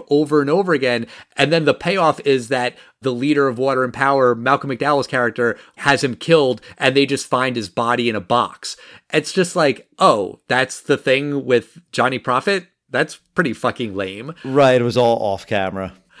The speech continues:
Speaker 1: Yeah, there's just so much stuff that happens off camera that they don't even, like, do, like, an animated sequence with. It's just like, oh, well then why did you fucking mention it? And then that kinda makes me think that maybe they did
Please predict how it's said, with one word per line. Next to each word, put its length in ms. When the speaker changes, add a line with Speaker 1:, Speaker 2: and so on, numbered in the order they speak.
Speaker 1:
Yeah, 220
there's 180
just 240
so 240
much 240
stuff 320
that 100
happens 480
off 220
camera 480
that 180
they 120
don't 220
even, 200
like, 340
do, 240
like, 200
an 80
animated 640
sequence 420
with. 280
It's 200
just 240
like, 220
oh, 420
well 80
then 180
why 160
did 140
you 60
fucking 500
mention 320
it? 180
And 180
then 300
that 200
kinda 240
makes 220
me 100
think 240
that 180
maybe 600
they 540
did 400